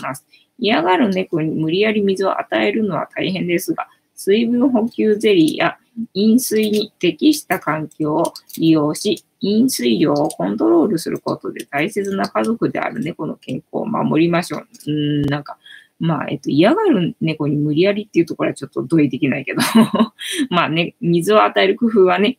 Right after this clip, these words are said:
まあ、した方がいいみたいなようなので、こういうゼリーがあるようなので、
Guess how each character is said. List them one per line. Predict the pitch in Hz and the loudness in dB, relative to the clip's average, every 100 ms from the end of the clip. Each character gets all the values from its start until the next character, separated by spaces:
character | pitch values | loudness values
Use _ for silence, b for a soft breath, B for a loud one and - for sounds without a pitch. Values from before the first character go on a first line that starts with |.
| - | -6
ま | 190 | -6
あ、 | |
し | - | -4
た | 165 | -2
方 | 180 | 0
が | 156 | 0
い | - | 0
い | |
み | 160 | -2
た | 160 - | -2 -4
い | - - | -6 -6
な | 120 143 - - _ _ - | -2 -2 -4 -12 _ _ -6
よ | 139 | -2
う | 147 | -2
な | - | -2
の | - | -6
で、 | - 147 | -8 -6
こ | 160 | -2
う | 143 | 0
い | |
う | 143 | 2
ゼ | 180 | 2
リ | 156 | 4
ー | 143 | 2
が | - | -2
あ | 175 | -2
る | 185 | 0
よ | 175 | -2
う | 180 | -4
な | 185 | -6
の | 196 214 | -4 -2
で、 | 262 302 | 0 -2